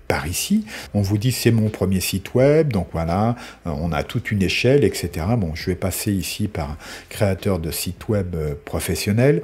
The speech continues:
On me demande si je souhaite créer un site internet ou migrer un site internet existant. Donc il faut savoir que ça, c'est une, une super fonctionnalité de Hostinger,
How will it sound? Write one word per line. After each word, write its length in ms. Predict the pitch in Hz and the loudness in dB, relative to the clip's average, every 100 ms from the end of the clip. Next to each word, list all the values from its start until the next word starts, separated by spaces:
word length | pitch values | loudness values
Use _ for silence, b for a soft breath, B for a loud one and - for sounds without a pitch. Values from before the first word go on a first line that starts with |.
| - | 6
On 100 | 156 | 8
me 140 | 139 | 10
demande 360 | 113 113 185 226 | 10 8 8 6
si 200 | - 156 | 4 4
je 160 | 117 | 6
souhaite 440 | 131 - 139 131 - | 4 8 8 8 4
créer 440 | - - 254 240 | 0 6 8 10
un 160 | 208 139 | 10 8
site 260 | - 131 | 6 6
internet 460 | 117 - 87 76 - - - 170 | 6 4 2 0 -4 -8 0 8
ou 200 | 170 214 | 12 12
migrer 500 | 156 180 147 131 160 | 12 12 12 12 12
un 100 | 123 | 8
site 280 | - 151 | 4 2
internet 500 | 120 - 95 139 143 - | 0 0 2 2 2 6
existant. 460 | 147 135 - 101 92 B B | 8 8 6 2 0 B B
Donc 180 | 101 - | -4 2
il 60 | 151 | 4
faut 140 | 190 | 6
savoir 300 | - 160 180 | 8 8 8
que 60 | - | 6
ça, 100 | 120 | 2
c'est 160 | - | 4
une, 100 | 110 - | 2 2
une 220 | 104 98 | 0 0
super 520 | - - 196 - 165 | -2 6 6 8 4
fonctionnalité 840 | - 123 107 120 107 98 95 113 - B B B | 4 0 2 2 4 2 2 0 0 B B B
de 140 | 107 | 8
Hostinger, 480 | 147 143 123 113 143 | 8 8 4 8 8